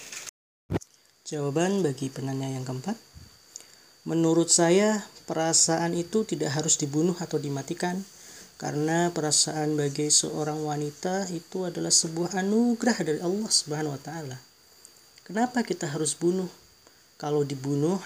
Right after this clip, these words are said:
atau dimatikan justru menyalahi sunatullah dan kodrat manusiawi seseorang perempuan.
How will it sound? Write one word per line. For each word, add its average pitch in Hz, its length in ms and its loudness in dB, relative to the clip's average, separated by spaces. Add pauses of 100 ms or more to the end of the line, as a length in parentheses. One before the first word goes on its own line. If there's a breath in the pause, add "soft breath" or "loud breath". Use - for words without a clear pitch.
(140)
atau 170 160 -4
dimatikan 151 720 -4
justru 196 560 0 (160)
menyalahi 151 480 -2
sunatullah 156 720 0 (480 loud breath)
dan 165 240 -2
kodrat 160 480 -2
manusiawi 156 640 0
seseorang 170 640 0
perempuan. 127 480 -8